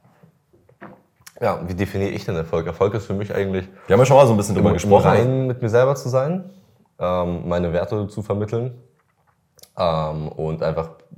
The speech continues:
Speaker 1: Positives in die Welt zu setzen und Leute halt positiv zu beeinflussen.
Speaker 2: Ja.
Speaker 1: Ähm, das ist so für, für mich Erfolg. Ja gut, und, und sich halt immer natürlich nach vorne zu bewegen, ne? Fortschritt, Fortschritt,
Speaker 2: Ja,
Speaker 1: Fortschritt,
Speaker 2: ja, ja.
Speaker 1: Progress, Progress, Progress.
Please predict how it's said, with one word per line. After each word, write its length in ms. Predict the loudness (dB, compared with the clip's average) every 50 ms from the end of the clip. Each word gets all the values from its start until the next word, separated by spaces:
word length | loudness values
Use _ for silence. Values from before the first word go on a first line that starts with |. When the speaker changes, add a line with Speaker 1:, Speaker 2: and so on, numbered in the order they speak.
| -18 -18 -18 -20
Speaker 1:
Positives 1160 | _ -8 -6 -4 -4 -2 -4 -6 -8 -8 -6 -6 -4 -4 -4 -4 -6 -6 -10 -16 -20 -20 -20 _
in 160 | -8 -6 -4
die 160 | -4 -4 -2 -2
Welt 260 | -2 -4 -4 -6 -12
zu 140 | -12 -10 -8
setzen 400 | -6 -6 -6 -8 -10 -10 -8 -8
und 100 | -6 -4
Leute 220 | -4 -4 -4 -4
halt 160 | -8 -10 -10
positiv 380 | -10 -8 -8 -8 -8 -10 -12 -14
zu 120 | -10 -8
beeinflussen. 520 | -8 -8 -8 -10 -12 -14 -14 -12 -12 -10 -10
Speaker 2:
Ja. 140 | -10 -10 -12 -14 -18 -20 -20 -20 _ _ _ _ _ _ -6 -4 -4 -4 -4
Speaker 1:
Ähm, 220 | -6 -8 -10 -12 -16 _ _ _ _ _ _ _ _ _ _ _ _ _ -16
das 160 | -14 -12 -10
ist 120 | -12 -10
so 120 | -8 -10 -10
für, 200 | -8 -8 -10 -8 -8 -8 -8 -8
für 120 | -8 -8 -8
mich 240 | -8 -8 -8 -10 -14
Erfolg. 440 | -18 -12 -10 -8 -8 -8 -12 -16 _ -2
Ja 120 | 0 2 2
gut, 160 | 2 2 0
und, 340 | 0 0 0 -2 -2 -4 -4
und 100 | -4 -4
sich 160 | -4 -4 -4
halt 100 | -4 -4
immer 160 | -4 -4 -4
natürlich 380 | -4 -6 -8 -8 -10 -12 -12 -12
nach 100 | -12 -8
vorne 220 | -6 -6 -6 -6
zu 80 | -8 -10
bewegen, 300 | -10 -8 -8 -8 -8 -8
ne? 180 | -8 -8 -8
Fortschritt, 400 | -8 -8 -10 -10 -10 -10 -14 -14
Fortschritt, 380 | -12 -12 -14 -14 -14 -14 -14 -12
Speaker 2:
Ja, 80 | -8 -8
Speaker 1:
Fortschritt, 260 | -8 -6 -6 -8 -10
Speaker 2:
ja, 140 | -10 -10 -10
ja. 60 | -8
Speaker 1:
Progress, 340 | -8 -8 -6 -8 -10 -12 -10
Progress, 360 | -10 -8 -8 -8 -8 -12 -14
Progress. 500 | -12 _ -8 -8 -6 -8 -10 -12 -14 -18